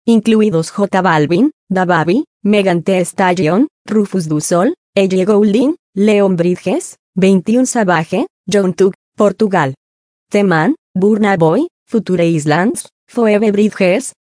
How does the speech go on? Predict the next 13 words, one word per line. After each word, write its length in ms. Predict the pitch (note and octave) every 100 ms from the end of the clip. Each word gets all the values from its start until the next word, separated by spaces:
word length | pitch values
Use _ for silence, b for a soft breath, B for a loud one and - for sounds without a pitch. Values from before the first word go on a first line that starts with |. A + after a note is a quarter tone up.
| _
Jamie 360 | - G#3+ A3 G3
veinte, 440 | F3+ E3 G3 E4+ - _
Carly 340 | - A#3 B3 A3+
Rae 300 | G3 F#3 F#3+
Jepsen, 500 | F#3+ G3 - F#3 C#4+ _ -
Big 240 | A#3 G#3+
Thief, 460 | - D#3+ A3+ D#4+ _ _
Bleachers 680 | - G#3 G#3 F#3 - G3+ G#3
y 120 | G3+
muchos 400 | G3 G#3+ G#3 G3+
más. 380 | G#3 E3+ C3 - - _ _ _
Este 320 | A3+ A3+ - G3
año, 340 | F#3 F#3+ C#4+